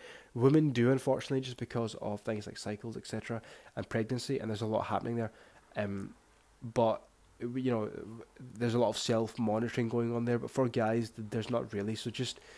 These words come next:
uh, increase your protein intake and just hit the weights hard,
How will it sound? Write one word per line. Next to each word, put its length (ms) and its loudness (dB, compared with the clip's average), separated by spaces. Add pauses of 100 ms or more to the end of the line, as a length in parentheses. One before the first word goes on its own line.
(340)
uh, 260 0
increase 500 0
your 80 -6
protein 280 0
intake 320 0
and 120 -2
just 120 -4
hit 160 -8
the 80 -8
weights 320 -2
hard, 300 -2